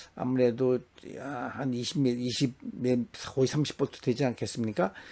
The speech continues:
그래서 십 볼트, 오십 볼트까지 하고, 마찬가지로 간격은 영점영오로 해가지고 한번 시뮬레이션 해봤습니다. 해본 결과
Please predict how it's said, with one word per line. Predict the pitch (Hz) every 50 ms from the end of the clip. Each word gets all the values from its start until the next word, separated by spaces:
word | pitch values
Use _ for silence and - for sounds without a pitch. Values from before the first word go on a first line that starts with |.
| - - _
그래서 | - - 131 120 117
십 | - - - -
볼트, | 170 160 - - 147 143 -
오십 | 120 127 117 - -
볼트까지 | - 120 - - - - - 117 110 104
하고, | - - 120 117 110 110 104 - - - - - - _
마찬가지로 | 131 135 - - 131 123 120 117 120 120
간격은 | - 127 127 127 117 127 139 139
영점영오로 | 120 120 113 110 - 135 120 117 110 107 110 110 104 101 101 104
해가지고 | 95 110 113 110 110 107 113 113 139 151 165 - - - - - -
한번 | - - 143 135 135
시뮬레이션 | - - 151 135 123 110 110 104
해봤습니다. | 107 107 117 110 - - 117 110 98 98 101
해본 | - 131 127 131 120
결과 | 107 - 120 117 113 117 139 170 190